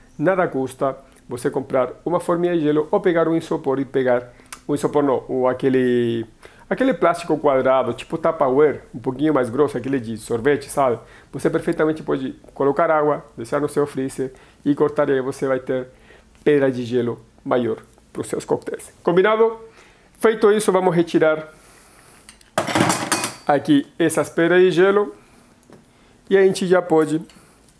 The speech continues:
servir nosso coquetel Manhattan.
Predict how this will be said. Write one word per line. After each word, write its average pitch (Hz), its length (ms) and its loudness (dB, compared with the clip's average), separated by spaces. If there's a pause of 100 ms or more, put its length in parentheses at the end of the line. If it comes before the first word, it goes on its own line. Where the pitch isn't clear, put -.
(340)
servir 151 520 0 (880)
nosso 139 480 -2 (280)
coquetel - 420 -4 (2000)
Manhattan. - 1400 -4